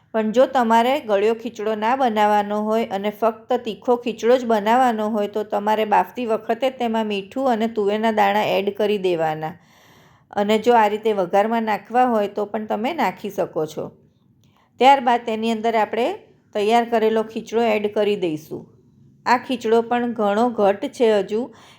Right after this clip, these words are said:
એટલે ખીચડો, અ, નાખ્યા પછી તેની અંદર આપણે ગરમ પાણી ઉમેરવું પડશે. અને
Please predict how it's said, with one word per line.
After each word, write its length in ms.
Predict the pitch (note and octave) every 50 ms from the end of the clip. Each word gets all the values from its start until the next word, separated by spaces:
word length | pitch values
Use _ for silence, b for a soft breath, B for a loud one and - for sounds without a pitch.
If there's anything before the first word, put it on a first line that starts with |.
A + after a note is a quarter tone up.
| B B
એટલે 260 | F#3+ F#3+ G#3 A3+ C4
ખીચડો, 460 | C4+ - - A#3 A3+ - G3+ G#3+ A3+ B3 D#4 - B B B B B -
અ, 80 | - G3 G3 F#3+ F#3+ F#3+ F#3+ - - -
નાખ્યા 380 | F#3+ G3 F#3+ F#3+ F#3+ - B3 C4
પછી 320 | B3+ B3 A3+ A#3 - A#3
તેની 300 | A3 A3 G3+ G#3 A3+ A#3+
અંદર 220 | A#3 A3 A#3+ A3+
આપણે 280 | A3 G3+ G3 A3 A3+ D#4+
ગરમ 360 | B3+ A#3 G3+ F#3+ G#3 A#3 B3+
પાણી 300 | B3+ B3+ A3 G#3 G#3 A3
ઉમેરવું 460 | G#3 G3 F#3+ F#3+ G3+ G3+ F#3+ G3 F#3+
પડશે. 500 | F#3+ - - - D#3+ - - C#3+ - - _ _ _ _ _ _ _ _ _ _ _ _ _ _ _ _ _ -
અને 380 | - F#3+ G3 G#3+ B3 D#4 F#4+ -